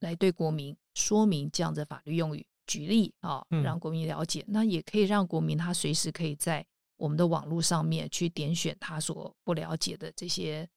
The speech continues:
Speaker 1: 法律用语，能够得到一个很明白的一个解答。那另外呢，我们将会在未来的这整个过程当中，会有一些说明书啊，
Speaker 2: 嗯。
Speaker 1: 调查表，先寄到候选国民法官的家中，让他们先行做填写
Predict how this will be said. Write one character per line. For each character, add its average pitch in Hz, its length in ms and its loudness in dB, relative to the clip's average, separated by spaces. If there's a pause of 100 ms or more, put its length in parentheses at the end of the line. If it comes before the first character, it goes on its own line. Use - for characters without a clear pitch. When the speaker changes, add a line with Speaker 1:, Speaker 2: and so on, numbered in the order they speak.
(140)
Speaker 1:
法 151 120 -10
律 165 160 0
用 175 200 6
语， - 220 -8
能 170 140 -6
够 170 100 -2
得 147 220 -6
到 151 180 -2
一 151 60 -4
个 151 220 -6
很 160 140 -4
明 151 220 0
白 151 180 -4
的 151 140 -8
一 151 40 -8
个 160 180 -8
解 - 260 -6
答。 - 80 -20 (240)
那 226 160 4
另 233 180 6
外 220 160 6
呢， 170 240 2
我 170 140 -2
们 147 300 -4
将 190 240 0
会 185 200 0
在 170 400 0 (200)
未 202 180 2
来 147 180 0
的 151 160 -2
这 170 160 0
整 147 160 -4
个 143 80 -10
过 180 200 0
程 151 160 0
当 160 180 2
中， 165 260 0 (100)
会 262 160 4
有 170 140 6
一 156 60 0
些 180 240 2
说 202 300 2
明 151 200 2
书 170 380 2 (140)
啊， 170 140 -14
Speaker 2:
嗯。 151 100 6
Speaker 1:
调 208 120 6
查 147 260 -2
表， 165 280 0
先 196 240 8
寄 185 160 4
到 160 220 4
候 240 200 6
选 151 220 2
国 147 140 -8
民 156 180 -4
法 156 180 -6
官 156 220 -2
的 143 160 -4
家 151 220 -4
中， 160 260 -2 (180)
让 170 160 0
他 165 120 2
们 165 100 4
先 170 220 4
行 143 180 0
做 156 220 0
填 147 300 -4
写 147 280 -2